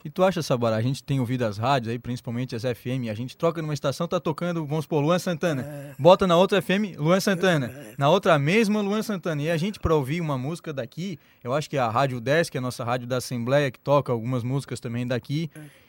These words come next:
Speaker 1: e no máximo uma ou outra. Como é que tu vê isso que a gente, pô, a gente tem duzentas rádios, a maioria tocando a mesma música, o mesmo tipo de música,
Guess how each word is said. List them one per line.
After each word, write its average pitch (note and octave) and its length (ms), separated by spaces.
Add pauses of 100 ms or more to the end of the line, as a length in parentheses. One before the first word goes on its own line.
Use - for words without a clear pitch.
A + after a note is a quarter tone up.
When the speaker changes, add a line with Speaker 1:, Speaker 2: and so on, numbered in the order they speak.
(140)
Speaker 1:
e E3+ 80
no G#3+ 80
máximo G3+ 460
uma A3+ 300
ou G3+ 80
outra. G#3+ 280
Como G#3+ 160
é C4 40
que C#4 100
tu G#3+ 160
vê G3+ 160
isso A3 320
que G#3 100
a F#3+ 40
gente, F#3+ 180
pô, D#3+ 220
a B2 40
gente D3 140
tem F#3 180
duzentas D#3+ 500
rádios, G3 300 (280)
a D3+ 100
maioria F#3+ 340
tocando G#3 380
a F#3 40
mesma G#3+ 300
música, G3+ 320
o E3+ 40
mesmo A3 340
tipo G#3+ 260
de F3 80
música, G#3+ 400